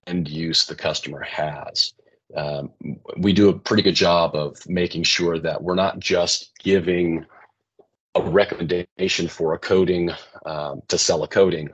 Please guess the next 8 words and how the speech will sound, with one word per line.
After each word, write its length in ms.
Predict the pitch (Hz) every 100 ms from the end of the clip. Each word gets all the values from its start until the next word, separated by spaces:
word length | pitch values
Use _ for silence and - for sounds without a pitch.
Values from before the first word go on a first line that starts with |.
| -
Uh, 300 | 78 73 69
we 140 | - 95
wanna, 320 | 101 92 - -
we 120 | 107
wanna 220 | 107 98
really 200 | 92 90
dive 340 | 82 87 80
in 300 | 87 85 82